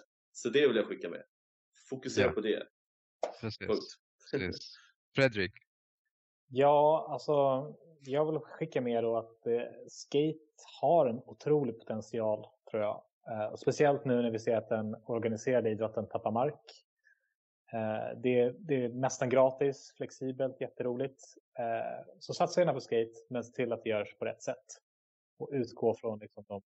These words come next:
Speaker 3: marginaliserade gruppernas behov först. För de andra kommer komma ändå. Och sen ett annat medskick är väl att, eh, det säkerligen finns flera områden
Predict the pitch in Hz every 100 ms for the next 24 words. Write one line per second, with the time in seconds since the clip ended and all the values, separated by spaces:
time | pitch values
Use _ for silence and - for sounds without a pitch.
0 | _ 110 110 113 110 107 - 117 107 101
1 | 107 _ 117 110 - - 110 - - 165
2 | - - _ _ _ _ _ 147 131 113
3 | 110 107 - 107 110 110 - _ _ 151
4 | 139 - 135 127 123 120 123 117 117 117
5 | 117 110 110 107 - - 113 110 110 -
6 | _ - 113 135 - - 117 113 117 -
7 | - 190 175 123 117 110 107 104 104